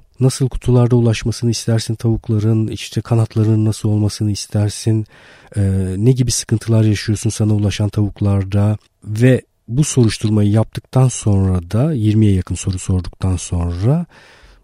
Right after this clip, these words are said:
böyle deli gibi doldurulmuş bir defterle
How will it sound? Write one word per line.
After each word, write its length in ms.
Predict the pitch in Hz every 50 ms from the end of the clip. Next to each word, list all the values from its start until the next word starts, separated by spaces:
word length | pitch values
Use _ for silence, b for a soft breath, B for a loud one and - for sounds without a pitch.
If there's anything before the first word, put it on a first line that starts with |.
| b -
böyle 540 | 127 127 110 101 104 120 151 170 170 165 165 _ _ _ _ _ _
deli 560 | - 107 104 104 104 104 123 127 139 156 139 120
gibi 320 | - 95 90 101 107 107 - _ -
doldurulmuş 640 | 104 104 104 98 95 101 95 98 113 151 - -
bir 140 | 160 127 113
defterle 760 | 120 120 104 - - 95 90 92 95 113 143 185 196 175